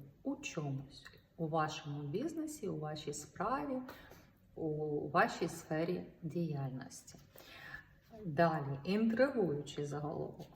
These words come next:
Ось чому хтось вам ніколи цього не розкаже. Ось чому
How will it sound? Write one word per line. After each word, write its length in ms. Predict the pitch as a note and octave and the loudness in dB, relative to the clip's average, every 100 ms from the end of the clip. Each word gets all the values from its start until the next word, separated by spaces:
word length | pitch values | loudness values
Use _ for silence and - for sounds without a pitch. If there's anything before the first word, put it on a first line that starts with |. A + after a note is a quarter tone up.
| - - - - - - | -20 -20 -20 -20 -20 2
Ось 520 | A#3 A3+ E3+ - - | 8 12 12 10 -2
чому 580 | - D#3+ E3 C#4 G#4+ B4 - - - - - - - - - - - - | 0 4 6 10 10 8 0 -12 -18 -20 -20 -20 -20 -8 -8 -8 -4 4
хтось 380 | B3+ G#4+ - - - - - | 8 8 6 -2 -10 -10 4
вам 320 | E3+ F#3 E3+ | 6 8 4
ніколи 580 | D#3+ - A#3 D#4 D#4+ D#4 | 2 4 6 8 8 6
цього 680 | - E3 E3 F3 G3 - D#3 | 2 2 4 2 2 -4 -2
не 200 | E3 E3+ | 2 2
розкаже. 720 | D#3 - - C#3+ C#3 C#3 - - - - - - - - - | 0 -4 -10 -8 -6 -8 -10 -16 -20 -20 -20 -20 -20 -20 -16
Ось 400 | - F3 D#3+ - | 6 8 8 2
чому 520 | - D#3 D3+ A3 G4 | -4 -2 2 6 8